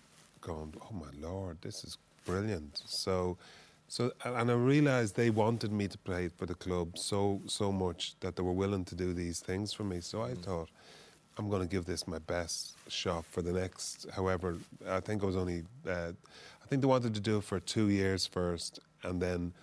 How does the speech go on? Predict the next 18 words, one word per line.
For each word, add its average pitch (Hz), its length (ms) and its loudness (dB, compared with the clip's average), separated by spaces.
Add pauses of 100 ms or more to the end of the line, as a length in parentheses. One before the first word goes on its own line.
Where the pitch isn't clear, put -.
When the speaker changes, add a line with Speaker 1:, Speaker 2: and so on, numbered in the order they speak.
(320)
Speaker 1:
see 104 360 2
would 95 180 4
my 87 160 2
knees 87 320 0
hold 87 320 2
out 87 340 2
and 87 140 -4
all 82 180 -4
this 85 180 -4
sort 82 200 -2
of 82 80 -6
stuff. - 420 -8
And 90 120 -4
then 95 140 2
I, 90 120 2
I, 92 220 -4
I - 220 -12 (100)
played, 92 340 0